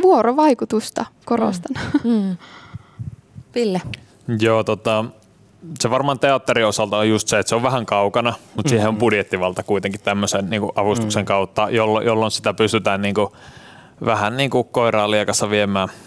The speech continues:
Speaker 3: viemään, mutta tota, en osaa sanoa, että kuinka paljon se on vaikuttanut tähän.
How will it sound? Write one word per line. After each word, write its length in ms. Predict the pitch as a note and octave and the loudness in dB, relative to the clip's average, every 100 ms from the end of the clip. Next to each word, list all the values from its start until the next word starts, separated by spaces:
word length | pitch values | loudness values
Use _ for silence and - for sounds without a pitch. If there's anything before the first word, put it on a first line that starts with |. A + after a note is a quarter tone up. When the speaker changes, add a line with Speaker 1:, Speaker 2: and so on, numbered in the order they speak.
| - - G#2 | -20 -6 0
Speaker 3:
viemään, 380 | G#2 G2 F#2+ | 0 2 0
mutta 240 | F#2+ F#2+ G#2 | -2 -4 -4
tota, 380 | F#2+ - G2+ F#2+ - - - - - - - - | -4 -2 -2 -2 -8 -20 -20 -20 -20 -20 -16 -4
en 160 | A2+ | -2
osaa 200 | A2 A#2 | 0 -2
sanoa, 240 | G#2+ A#2 G#2+ | -2 0 -2
että 140 | - | -2
kuinka 240 | A2+ A2 G#2+ | 0 0 0
paljon 220 | G#2+ G#2 | 0 2
se 80 | A#2 | 0
on 120 | G#2 | 2
vaikuttanut 520 | G#2 G2+ - G2+ - | 0 0 -4 -6 -2
tähän. 280 | G#2 G2 | -2 -2